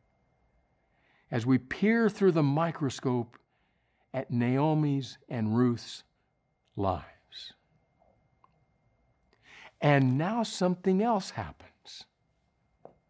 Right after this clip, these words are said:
Marriage. You remember the old, old rhyme? First comes love,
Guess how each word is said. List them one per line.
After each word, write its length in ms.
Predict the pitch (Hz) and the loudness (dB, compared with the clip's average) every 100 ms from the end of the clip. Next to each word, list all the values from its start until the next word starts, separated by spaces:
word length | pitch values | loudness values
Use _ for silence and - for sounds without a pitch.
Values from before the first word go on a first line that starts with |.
| _ _ _ _ _ _ _ - | _ _ _ _ _ _ _ 0
Marriage. 720 | 123 170 101 - _ - - _ _ _ _ _ _ _ _ _ _ _ | 4 4 2 -4 _ -20 -20 _ _ _ _ _ _ _ _ _ _ _
You 80 | 135 | -6
remember 240 | 160 120 | 0 0
the 100 | 107 | 2
old, 340 | 110 123 123 117 | 2 4 2 2
old 300 | 123 120 107 | 2 2 2
rhyme? 440 | 113 120 151 151 - _ _ _ _ _ _ _ _ _ _ _ | 2 4 2 -2 -6 _ _ _ _ _ _ _ _ _ _ _
First 320 | - 117 127 - | -2 2 2 4
comes 280 | 139 135 | 2 4
love, 520 | 120 127 139 151 156 | 4 6 6 6 4